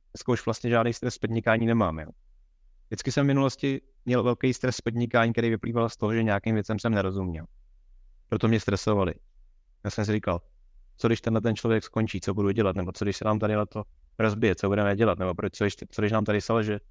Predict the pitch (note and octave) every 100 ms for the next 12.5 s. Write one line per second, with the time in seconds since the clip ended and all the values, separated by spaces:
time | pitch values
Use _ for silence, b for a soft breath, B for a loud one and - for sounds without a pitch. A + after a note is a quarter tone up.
0 | _ - - B2 A#2+ F2 F2 F2+ G#2 G2+
1 | G#2+ G#2 A2 A2 A2+ B2+ A2+ G2 - -
2 | G2 F#2 F#2+ G2+ G2+ G2+ G2+ G#2 F2+ F2
3 | F2+ - - - - A#2+ C#3+ - - -
4 | - - - - - - _ A#2 - C3
5 | B2+ A#2+ B2 C3 C3 C3+ B2+ A#2+ - A#2
6 | - A#2+ A#2+ B2 G#2+ - A#2 A2 A2+ A#2
7 | A2 A2 B2 A2+ G#2 A#2 G#2 - G#2+ G#2
8 | G#2+ G#2+ - - - - - - - G2
9 | - - G#2+ G2 G2 D#2 - - - -
10 | - - G#2+ G#2 G2+ G2 - G2+ F#2+ G2
11 | F#2+ - - G#2 G2 F#2+ G#2 G2+ G#2+ F2+
12 | - F#2+ E2+ D#2